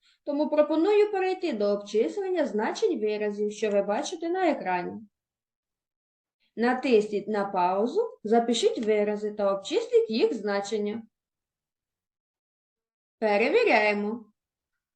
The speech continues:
Шість мінус один буде п'ять. Шість мінус три дорівнює три. Шість мінус п'ять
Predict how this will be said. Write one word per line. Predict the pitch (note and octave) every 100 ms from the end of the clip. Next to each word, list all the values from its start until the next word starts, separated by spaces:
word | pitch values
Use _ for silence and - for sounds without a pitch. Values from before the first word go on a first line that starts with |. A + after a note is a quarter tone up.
| _ _ _ _ _ _ _
Шість | - D#4+ D4 B3+ D4 D#4+ - _ _
мінус | A3 C4+ C#4 A3+ G3 G3+ -
один | G#3 G3 F3+ G3 A#3 F#4+ A#4 - _ _ -
буде | F#3 F3 G3 A3 F4 - - _
п'ять. | D#4+ D#4 C4 C4 - - _ _ _ _ _ _ _ _ _ _ _ _
Шість | - - C#4 C4 A#3+ C4+ A4 -
мінус | B3 C4 C4 B3 G#3 G3+ G#3+
три | - G#3 G#3 G#3+ D4+ -
дорівнює | G#3 G#3+ G3 F#3 F#3+ A3 B3+ D#4 G4+ G#4+
три. | F4 D#4 D4+ D#4+ _ _ _ _ _ _ _ _ _ _ _ _ _
Шість | - - D4+ C#4+ B3+ B3+ D#4+ -
мінус | A3+ A3 C4+ B3+ A3 F#3+ F#3+ -
п'ять | - G3+ G#3 F#3+ G3 G#4